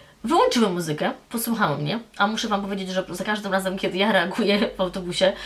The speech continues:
to serce mi wali tak, jakby miało zaraz wyskoczyć, y, z piersi. No bo to trochę się, wiecie, się stresuję, bo tak naprawdę nigdy nie wiem, co się stanie, bo może pewnego dnia będę wracała <laughs> z, w autobusie, a ta osoba będzie siedziała za mną z tyłu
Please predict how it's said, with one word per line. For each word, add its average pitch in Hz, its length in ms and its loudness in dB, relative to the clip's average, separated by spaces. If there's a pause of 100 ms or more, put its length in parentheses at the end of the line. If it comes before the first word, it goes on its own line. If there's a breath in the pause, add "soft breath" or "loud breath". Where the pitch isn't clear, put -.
(160 loud breath)
to 190 100 -4
serce 208 320 0
mi 190 120 -2
wali 180 220 4
tak, 180 120 -2
jakby 180 200 -6
miało 170 260 -2
zaraz 170 260 -4
wyskoczyć, 170 560 -12 (340)
y, - 40 -10
z - 80 -12
piersi. 175 440 0 (540 loud breath)
No 269 100 4
bo 320 120 0
to 311 100 -2
trochę 320 240 4
się, - 140 0
wiecie, 226 360 -2
się 233 140 0
stresuję, 220 440 2
bo 196 120 -2
tak 208 140 0
naprawdę 220 300 2
nigdy 233 200 0
nie 233 100 0
wiem, 226 120 0
co - 60 -6
się 254 100 0
stanie, 247 320 0
bo 175 320 0 (160)
może 190 360 2 (120)
pewnego 196 320 -4
dnia 190 140 -2
będę 190 200 -4
wracała 196 420 -2 (220)
<laughs> 220 180 0
z, 214 200 -4
w 160 100 -8
autobusie, 208 540 -2
a 185 200 4
ta 190 100 -2
osoba 196 220 -2
będzie 196 160 -4
siedziała 202 220 0
za 190 100 -2
mną 196 120 -4
z - 60 -10
tyłu 247 200 0